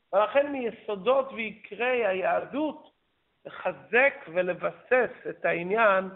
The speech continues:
של מוח שליט על הלב. זה יסוד העניין שהאדמו"ר הזקן חוזר עליו בתניא כמה וכמה פעמים. הוא מביא את דברי הזוהר הקדוש. "אדם בריא, אדם נורמלי,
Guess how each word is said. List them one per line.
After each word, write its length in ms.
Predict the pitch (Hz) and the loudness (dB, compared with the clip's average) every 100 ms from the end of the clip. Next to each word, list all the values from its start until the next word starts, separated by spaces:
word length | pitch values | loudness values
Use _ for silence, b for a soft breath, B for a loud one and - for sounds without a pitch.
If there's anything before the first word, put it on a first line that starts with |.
| 190 _ _ _ | -18 _ _ _
של 240 | - 160 | -12 -10
מוח 480 | 160 180 202 190 - - | -6 -4 -2 -4 -8 -14
שליט 380 | 151 156 - 147 | -14 -14 -14 -14
על 120 | 143 | -14
הלב. 240 | 131 - _ _ _ _ _ _ _ _ _ _ 147 165 | -16 -20 _ _ _ _ _ _ _ _ _ _ -14 -8
זה 80 | |
יסוד 560 | 202 196 185 - 220 208 | -6 -6 -8 -8 -6 -4
העניין 540 | 196 180 190 185 220 | -6 -6 -4 -4 -4
שהאדמו"ר 460 | 214 165 160 175 196 | -8 -14 -10 -6 -6
הזקן 540 | 185 175 196 202 202 202 _ _ _ - | -6 -10 -8 -6 -8 -10 _ _ _ -18
חוזר 300 | 165 190 202 | -10 -6 -2
עליו 160 | 196 170 | -2 -4
בתניא 460 | 175 - 196 196 185 190 | -8 -4 -4 -4 -8 -8
כמה 300 | - 165 180 180 | -12 -6 -6 -6
וכמה 420 | 175 165 170 180 | -10 -12 -8 -10
פעמים. 580 | 180 175 175 190 175 127 _ _ _ _ | -10 -10 -10 -10 -14 -16 _ _ _ _
הוא 120 | 160 | -16
מביא 200 | 165 196 | -12 -12
את 140 | 180 170 | -10 -8
דברי 160 | 190 | -6
הזוהר 420 | 180 - 196 185 | -6 -6 -4 -4
הקדוש. 680 | 175 - 165 185 170 - - _ _ _ _ | -6 -12 -14 -12 -12 -14 -20 _ _ _ _
"אדם 420 | 160 156 190 208 214 | -12 -8 -6 -6 -8
בריא, 580 | - 165 180 214 262 - _ _ _ _ - | -10 -6 -4 -4 -6 -10 _ _ _ _ -16
אדם 380 | 156 196 202 202 | -6 -2 -2 -4
נורמלי, 1040 | 190 175 170 175 202 208 233 269 285 - | -6 -6 -6 0 2 2 0 -4 -6 -12